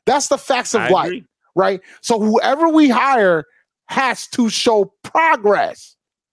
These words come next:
Speaker 2: I agree.
Speaker 1: immediately. Do they have to make the playoffs? No, but they have to show legitimate progress. And so they can't take the risk that Frank did and expect he's gonna get grace.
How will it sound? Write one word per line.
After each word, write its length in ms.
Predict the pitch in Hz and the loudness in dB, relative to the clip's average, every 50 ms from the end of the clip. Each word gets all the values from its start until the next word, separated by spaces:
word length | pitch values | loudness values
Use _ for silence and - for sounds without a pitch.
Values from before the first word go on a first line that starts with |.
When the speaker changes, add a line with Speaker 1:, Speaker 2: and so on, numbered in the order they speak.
| _ _ _ _ _ _ - | _ _ _ _ _ _ -10
Speaker 2:
I 120 | 92 107 | -8 -8
agree. 200 | 117 117 139 240 | -8 -6 -4 -4
Speaker 1:
immediately. 760 | 240 220 214 226 320 359 370 339 311 233 156 160 143 - - - _ - - _ | -2 -2 0 2 4 4 4 4 2 0 -2 -4 -6 -8 -10 -16 _ -20 -8 _
Do 120 | - 240 254 | 0 2 2
they 100 | 262 262 | 4 2
have 220 | 247 262 254 - | 2 0 -2 -2
to 100 | - 262 | -2 0
make 160 | 254 254 254 | 0 0 -2
the 80 | - 269 | -2 -6
playoffs? 540 | - - 285 339 311 302 302 277 - - - | -4 -2 -2 0 2 2 2 0 -2 -6 -12
No, 720 | 247 359 370 370 392 392 381 370 330 226 165 131 170 - - _ _ _ _ _ _ | -14 -10 -4 -2 2 4 4 4 4 2 0 -2 -6 -10 -14 _ _ _ _ _ _
but 120 | - 311 - | -6 -4 0
they 120 | 339 311 | 0 0
have 300 | 269 262 277 262 254 - | 2 0 0 -2 -4 -6
to 100 | - 269 | -6 -6
show 440 | 247 - - 254 240 226 220 208 - _ _ _ _ | -4 -2 0 2 4 4 2 2 -2 _ _ _ _
legitimate 920 | - 196 202 185 - 123 113 - - - - 320 339 302 240 247 247 - | -2 0 0 0 -2 -6 -10 -8 -2 0 2 2 2 2 0 0 -2 -2
progress. 720 | - 262 262 302 320 339 277 151 107 - - - - - _ _ _ _ _ _ _ - | -2 0 2 2 2 0 0 -2 -2 -4 -6 -12 -20 -20 _ _ _ _ _ _ _ -2
And 100 | 226 214 | -2 0
so 160 | 233 247 233 | 0 0 0
they 100 | 240 233 | 0 -2
can't 440 | - - - - 302 311 285 - - | -2 -6 -4 0 0 0 0 0 -2
take 220 | - 269 269 _ | -2 -2 -2 _
the 80 | - 226 | -4 -2
risk 500 | 214 233 302 269 196 190 - - - _ _ _ _ _ _ _ _ | 0 2 2 2 2 0 -4 -10 -16 _ _ _ _ _ _ _ _
that 120 | 202 190 - | -2 -2 -2
Frank 480 | - - - 277 330 370 311 220 180 | -4 -4 -2 -2 -2 -2 -4 -4 -2
did 400 | 170 175 160 151 156 165 170 180 - _ _ _ _ _ _ _ - | 0 2 2 2 2 0 0 -4 -10 _ _ _ _ _ _ _ -4
and 120 | 220 226 | 0 0
expect 380 | 220 208 - - - 277 262 - | 0 0 -2 -2 -2 -2 -2 -4
he's 100 | 226 226 | -6 -2
gonna 180 | - 233 220 208 | 0 0 0 0
get 180 | 196 190 139 | -2 -2 -2
grace. 520 | 123 190 240 226 160 - - - - - | -2 -2 -2 -2 -4 -6 -10 -18 -20 -20